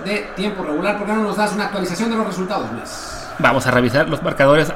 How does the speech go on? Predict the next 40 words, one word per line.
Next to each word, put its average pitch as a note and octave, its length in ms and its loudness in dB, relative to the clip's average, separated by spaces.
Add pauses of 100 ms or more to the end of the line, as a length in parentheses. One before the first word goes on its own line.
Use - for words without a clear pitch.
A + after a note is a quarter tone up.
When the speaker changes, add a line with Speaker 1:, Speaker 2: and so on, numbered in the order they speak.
Speaker 2:
en F3+ 220 2
mo-, D#3+ 140 0
al D#3 140 4
momento D#3+ 460 4
en D#3+ 140 4
la C#3 80 4
Bundesliga. G3+ 680 4 (880)
Está D#3+ 260 4
el D#3 220 4
Leipzig, G#3 320 4
ya D#3 140 6
va D#3 100 6
ganando E3 400 4
uno F3 180 6
cero F3 160 2
al C#3+ 100 4
Paderborn. G#3+ 480 4 (300)
El B2+ 160 2
Frankfurt F#3+ 480 4
pierde A#3 340 6
en D#3 120 2
casa F#3+ 320 4
cero F3+ 240 4
uno F3 180 4
ante D3 160 2
el B2+ 80 2
Mainz D3 180 0
cero C3+ 160 0
cinco. G#3+ 380 2 (320)
Y G#3 200 2
el G3 180 0
Fortuna E3+ 340 0
Düsseldorf F#3 500 4
está E3 200 -2
empatando D#3+ 560 2
uno F3+ 200 4
uno F3 220 2
con D#3+ 140 0
el C#3+ 80 -4
Hoffenheim. G#2+ 420 -2